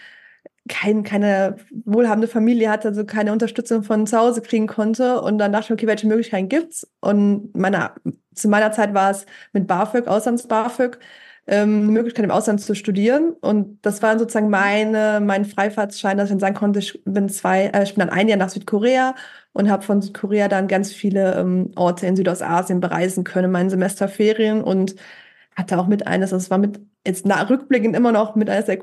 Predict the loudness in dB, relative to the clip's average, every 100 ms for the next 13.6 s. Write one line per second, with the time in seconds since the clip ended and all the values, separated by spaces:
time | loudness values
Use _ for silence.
0 | -4 -4 -6 -6 -4 -2 0 2 4 4
1 | 2 0 -6 _ _ _ _ 0 2 2
2 | 0 2 0 2 0 0 0 0 0 0
3 | 0 0 -2 -6 -20 -16 -12 -4 2 2
4 | 2 -2 0 0 2 2 2 0 0 -2
5 | -2 0 0 2 2 2 2 2 0 0
6 | 0 0 0 0 -2 0 -2 -4 -18 -20
7 | -20 -20 -20 _ -16 -4 -4 -4 0 2
8 | 2 -2 0 0 0 0 2 2 2 2
9 | 0 -4 -2 -2 -2 0 0 0 2 2
10 | 2 2 2 2 4 4 2 -2 -2 -2
11 | -4 -8 -6 -2 0 0 0 -2 0 -2
12 | 0 2 2 2 2 2 4 2 0 -4
13 | -2 -2 0 -2 -4